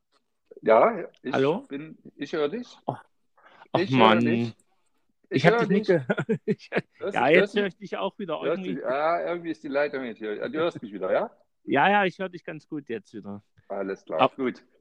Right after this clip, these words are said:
Speaker 1: Also, ich wollte gerade sagen, äh, den hab ich, äh, das war tatsächlich mein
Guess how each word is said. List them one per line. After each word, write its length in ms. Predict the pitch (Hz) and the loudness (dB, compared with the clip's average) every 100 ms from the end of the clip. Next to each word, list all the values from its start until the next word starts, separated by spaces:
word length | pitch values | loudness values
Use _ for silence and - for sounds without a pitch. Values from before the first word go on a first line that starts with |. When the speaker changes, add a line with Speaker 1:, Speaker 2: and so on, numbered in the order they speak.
| _ _ | _ _
Speaker 1:
Also, 240 | - 196 160 | 0 2 2
ich 100 | 131 | 0
wollte 160 | 180 175 | -2 0
gerade 140 | 160 | 0
sagen, 240 | 170 160 123 | 0 0 2
äh, 160 | 143 143 | 2 4
den 220 | 151 147 | 0 -2
hab 160 | 160 202 | -2 -4
ich, 220 | - 143 | -8 -6
äh, 500 | 147 147 143 135 120 | -2 0 0 -2 -4
das 220 | 139 135 | -10 -6
war 140 | 151 | -4
tatsächlich 380 | 160 156 165 151 | -4 -6 -6 -10
mein 320 | 147 147 143 | -10 -10 -10